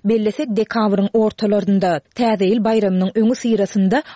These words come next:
Aşgabatyň häkimetleri vilayetlerden paýtagta gelip zähmet çekýän içerki migrantlara garşy reýtleri geçirip başladylar. Reýtler ýanwar aýynyň birinji on günlüğünde hasda batlandy. Habarçylarymyz polisiýa tarapyndan saklanan we paýtagtda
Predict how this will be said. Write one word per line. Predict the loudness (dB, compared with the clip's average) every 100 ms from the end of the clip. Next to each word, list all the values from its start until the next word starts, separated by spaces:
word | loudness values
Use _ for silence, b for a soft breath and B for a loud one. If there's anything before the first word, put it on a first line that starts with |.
| -6
Aşgabatyň | -4 0 0 0 -2 0
häkimetleri | -2 0 0 0 0 0 0
vilayetlerden | 0 0 0 0 -2 0 -2
paýtagta | -2 -2 -2 -2 -2 0
gelip | 0 -2
zähmet | -2 -2 -4 -4 -4
çekýän | -4 -2 -4 -4 B
içerki | -8 -2 -4 -2 0
migrantlara | 0 0 -2 -2 -2 -2 0
garşy | -2 -2 -2 -4 B B
reýtleri | 0 0 -2 -2 0
geçirip | 0 -2 -2 -4 -4
başladylar. | -4 -2 0 0 0 0 -2 -4 b -2
Reýtler | 0 0 0 0 0
ýanwar | 2 2 2 0
aýynyň | 0 0 0
birinji | 0 0 0
on | 0 2 2
günlüğünde | 2 2 0 0 -2
hasda | 0 -2 -2 -2 0
batlandy. | 0 -2 0 0 2 2 0 -2 -8 B
Habarçylarymyz | -4 -2 -2 -2 -2 0 0 -2
polisiýa | -2 0 0 -2
tarapyndan | 0 -2 0 0 0
saklanan | 0 -4 -2 0 2 2
we | 0 -4 B -4
paýtagtda | -2 -2 -4 -2